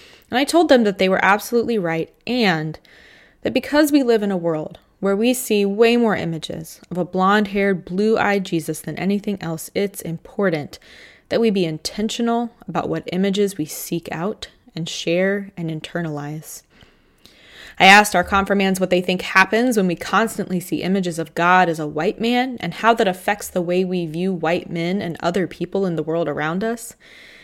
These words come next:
They answered, "It makes us think that white men are better than other people." It shouldn't matter how we picture God or Jesus. This is the aspiration of Doctor King in his "I Have a Dream" speech when he spoke of people being judged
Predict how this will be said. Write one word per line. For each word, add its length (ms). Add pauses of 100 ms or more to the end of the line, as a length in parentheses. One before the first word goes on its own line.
(380)
They 160
answered, 460 (160)
"It 160
makes 340
us 260
think 440 (100)
that 160
white 300
men 300
are 140
better 540 (320)
than 160
other 180
people." 500 (2500)
It 160
shouldn't 440
matter 360
how 220
we 120
picture 460
God 320
or 80
Jesus. 420
This 180
is 120
the 160
aspiration 800
of 100
Doctor 300
King 400
in 140
his 260
"I 220
Have 260
a 120
Dream" 440
speech 500
when 140
he 120
spoke 380
of 140
people 260
being 380
judged 440